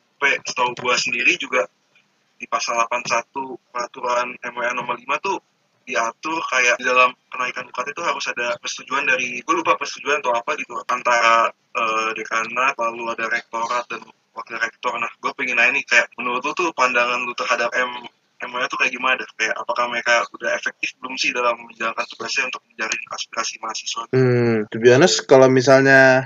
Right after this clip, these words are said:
Speaker 2: uh, aspirasi mahasiswa ini agak berat sih, karena di waktu yang sama gini, di, setahu gua tuh di Majelis Wali Amanat U I itu sendiri kan ya,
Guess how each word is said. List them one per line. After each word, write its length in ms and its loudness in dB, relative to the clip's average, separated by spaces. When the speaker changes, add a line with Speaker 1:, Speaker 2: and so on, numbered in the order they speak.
Speaker 2:
uh, 480 8
aspirasi 400 2
mahasiswa 480 4
ini 160 12
agak 160 8
berat 240 8
sih, 160 2
karena 480 6
di 160 2
waktu 240 6
yang 80 2
sama 160 6
gini, 400 4
di, 560 0
setahu 400 2
gua 160 6
tuh 240 6
di 160 0
Majelis 480 0
Wali 240 4
Amanat 560 -2
U 160 2
I 240 0
itu 80 -6
sendiri 400 -4
kan 240 0
ya, 160 0